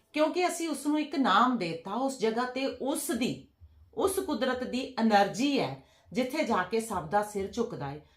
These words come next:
ਬਾਕੀ ਉਹ ਕਿੱਥੇ ਨਹੀਂ ਹੈ, ਇਹ ਤੇ ਕੋਈ ਜਗ੍ਹਾ ਹੈ ਹੀ ਨਹੀਂ ਹੈ, ਕਿਉਂਕਿ ਸਾਰੀ ਦੁਨੀਆ ਹੀ ਉਹਦੀ ਹੈ, ਸਾਰੇ ਗ੍ਰਹਿ ਹੀ ਉਸਦੇ ਆ, ਸਾਰਾ ਬ੍ਰਹਿਮੰਡ ਉਸਦਾ ਹੈ। ਤੇ ਫਿਰ ਉਸ ਨੂੰ ਛੋਟੇ ਹਿੱਸਿਆਂ ਵਿੱਚ ਵੰਡਣਾ ਸਮਝਦਾਰੀ ਨਹੀਂ।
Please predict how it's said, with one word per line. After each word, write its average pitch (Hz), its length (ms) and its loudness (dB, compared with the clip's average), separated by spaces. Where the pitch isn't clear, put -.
ਬਾਕੀ 269 340 2
ਉਹ 269 200 -2
ਕਿੱਥੇ 302 540 -4
ਨਹੀਂ 208 240 0
ਹੈ, 165 260 -8
ਇਹ 262 180 -4
ਤੇ 226 60 -4
ਕੋਈ 214 160 -4
ਜਗ੍ਹਾ 156 260 -8
ਹੈ 160 100 -2
ਹੀ 214 140 2
ਨਹੀਂ 156 220 -6
ਹੈ, 143 140 -14
ਕਿਉਂਕਿ 247 220 -2
ਸਾਰੀ 190 300 -4
ਦੁਨੀਆ 180 440 -2
ਹੀ 247 140 0
ਉਹਦੀ 202 300 -4
ਹੈ, 202 60 -4
ਸਾਰੇ 156 320 -8
ਗ੍ਰਹਿ 156 340 -8
ਹੀ 220 100 -6
ਉਸਦੇ 196 380 -6
ਆ, 196 100 -10
ਸਾਰਾ 240 280 4
ਬ੍ਰਹਿਮੰਡ 180 680 2
ਉਸਦਾ 196 320 0
ਹੈ। 190 200 -4
ਤੇ 269 80 6
ਫਿਰ 269 200 4
ਉਸ 247 140 -2
ਨੂੰ 247 220 -2
ਛੋਟੇ 302 260 -2
ਹਿੱਸਿਆਂ 214 400 -4
ਵਿੱਚ 185 200 -8
ਵੰਡਣਾ 165 360 -8
ਸਮਝਦਾਰੀ 151 640 -10
ਨਹੀਂ। 147 120 -10